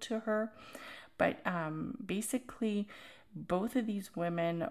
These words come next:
or women goddesses were seen as areas surrounding the moon that were also, um, represented at s-, some space of worship.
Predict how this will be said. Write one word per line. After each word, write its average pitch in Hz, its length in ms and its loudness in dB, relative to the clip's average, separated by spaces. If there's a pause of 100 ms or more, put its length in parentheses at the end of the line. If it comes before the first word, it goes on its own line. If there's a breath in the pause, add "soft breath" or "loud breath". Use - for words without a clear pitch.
or 151 480 0
women 165 460 2
goddesses 156 880 0 (300)
were 175 260 6
seen 165 440 -2
as 160 360 0
areas 160 520 -2 (480 loud breath)
surrounding 165 840 2
the 185 80 4
moon 190 500 6
that - 300 6
were 160 240 10
also, 156 640 6
um, - 340 2
represented 160 880 6 (480 loud breath)
at - 300 6
s-, - 420 8 (100)
some 156 320 8
space - 600 10 (200)
of 151 520 4
worship. - 560 6